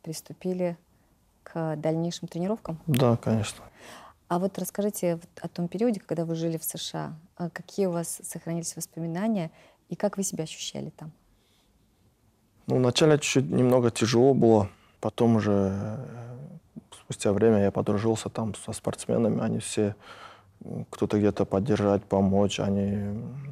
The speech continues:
Speaker 2: отзывчивые люди были. Там тоже были с разных штатов, с разных стран ребята. Но русскоговорящих очень мало было, практически никого не было.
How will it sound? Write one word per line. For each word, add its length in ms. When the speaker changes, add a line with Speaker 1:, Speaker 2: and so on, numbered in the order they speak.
Speaker 2:
отзывчивые 580
люди 240
были. 260
Там 160
тоже 220
были 460
с 100
разных 280
штатов, 420
с 100
разных 420
стран 680
ребята. 480
Но 140
русскоговорящих 680
очень 240
мало 260
было, 200
практически 480
никого 320
не 160
было. 240